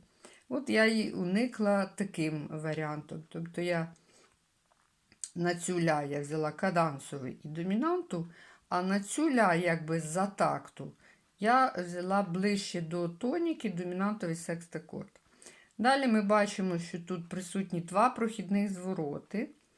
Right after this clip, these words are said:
Е, третій, четвертий, п'ятий ступені. Це гармонізується як тоніка Д чотири три, Т шість.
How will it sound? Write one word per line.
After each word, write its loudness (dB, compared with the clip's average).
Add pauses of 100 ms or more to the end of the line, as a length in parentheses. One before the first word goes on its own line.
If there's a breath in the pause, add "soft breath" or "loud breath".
(760 soft breath)
Е, 0 (120)
третій, 4
четвертий, -2
п'ятий -2
ступені. -8 (680 soft breath)
Це -2
гармонізується -2
як -6
тоніка -2
Д -2
чотири -4
три, -6
Т -4
шість. -6